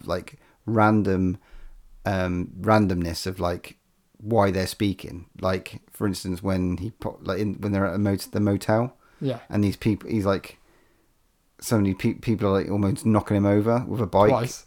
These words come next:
Speaker 1: and then in a
Speaker 2: <laughs>
Speaker 1: car.
Speaker 2: And then he gets run
Speaker 1: But
Speaker 2: over twice.
Speaker 1: but the dialogue,
Speaker 2: It's
Speaker 1: like,
Speaker 2: great.
Speaker 1: the overemphasize, like, the family that come out,
Speaker 2: Yeah.
Speaker 1: fucking so pointless in terms of what they're saying. The woman that comes out of a car, so pointless. And it's like conversations start for no reason.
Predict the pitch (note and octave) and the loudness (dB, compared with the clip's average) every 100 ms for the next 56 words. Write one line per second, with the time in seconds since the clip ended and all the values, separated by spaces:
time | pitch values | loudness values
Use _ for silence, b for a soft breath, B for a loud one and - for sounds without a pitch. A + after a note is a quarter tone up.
0 | F3+ G#2 G2 G2+ F#2+ G3+ G#2 G#2+ C3 D3 | 0 4 6 6 6 6 6 6 4 0
1 | C#3 D3+ - D#3 C3+ B2+ - F3 B2 B2 | 0 -2 -2 6 6 6 2 0 2 -2
2 | - B2 B2 D3 D3+ C3+ D#2+ D#2 G#2 - | -2 0 4 8 8 8 4 -2 -8 -12
3 | - G2+ - A2 A2+ B2 A#2+ A#2 A2+ A2+ | -2 -2 -2 2 6 6 6 4 2 0
4 | - G#2+ G2 G2+ G2 C3 - A#2+ G#2+ E2 | -2 -2 0 0 -2 -2 4 6 4 0
5 | - G2 G2 D2+ - _ _ C3+ G#2 - | -2 -2 0 -2 -8 _ _ -8 -8 -12
6 | - _ - - G#2 F2 E2+ D#2+ B1 - | -20 _ -12 -2 -2 -2 -4 -6 -10 -2
7 | B2+ A2 - A2 C#2+ C#2+ - - F#2+ F#2+ | 2 2 4 0 0 -6 -12 -10 -6 -4
8 | F2+ F#2 F#2 F2+ F2+ G2+ F2 A2+ b b | -4 -4 -4 -2 -2 0 -2 -4 b b
9 | A2 A#2+ A#2 G#2+ A#2 G2 E2+ F#2 - A2+ | 2 6 6 4 0 0 0 -2 0 0
10 | E2+ G2 _ _ _ _ _ - - B2+ | 0 -4 _ _ _ _ _ -12 6 8
11 | G#2 A2+ G#2 F2 F#2 F2 F#2+ A#2 B2+ A2+ | 8 4 4 0 -6 -8 -4 -2 2 0
12 | - - - D#3+ D3 C3 C#3+ - G#2+ - | -2 -16 -4 0 0 2 0 0 -6 0
13 | G#2 - F#2+ G2 F#2+ F#2+ F#2+ F2 E2 | -2 0 0 2 2 2 0 -2 -8